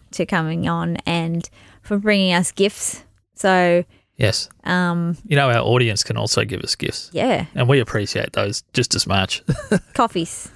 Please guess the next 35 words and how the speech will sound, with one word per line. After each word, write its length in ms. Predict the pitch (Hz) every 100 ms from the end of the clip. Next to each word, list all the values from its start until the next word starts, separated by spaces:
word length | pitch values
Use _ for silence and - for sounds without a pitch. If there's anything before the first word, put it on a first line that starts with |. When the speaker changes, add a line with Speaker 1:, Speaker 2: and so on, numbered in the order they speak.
| - _
Speaker 2:
Coffees. 400 | 135 117 101 - _
You 140 | 156
Speaker 1:
Get 20 | 202
Speaker 2:
can 60 |
Speaker 1:
around 140 | 180 180
Speaker 2:
go 60 |
Speaker 1:
us. 220 | 110 107 -
Speaker 2:
to 240 | 110 107
our 140 | 113 110
website, 400 | 123 - 156 -
punching 300 | 120 117 113
sideways 420 | 117 110 104 110
dot 200 | - -
com. 320 | - 139 139 - _ _ _ _ _ _
We 80 | 143
might 160 | 139 127
even 160 | 113
put 140 | 110 104
a 40 |
picture 320 | - 117 - 104
of 100 | 101
Winnie 280 | 113 117
up 140 | 104 -
there 240 | 127 120
just 220 | 120 120 -
so 140 | 107
it's 120 | 98
worth 220 | - 107 -
going 280 | 117 117 113
there. 180 | 123 - -
Speaker 1:
Oh, 80 | 220
yeah, 360 | 185 190 180 180
do 140 | 220 214
that. 200 | 190 - 185
Speaker 2:
And 440 | 131 117 113 113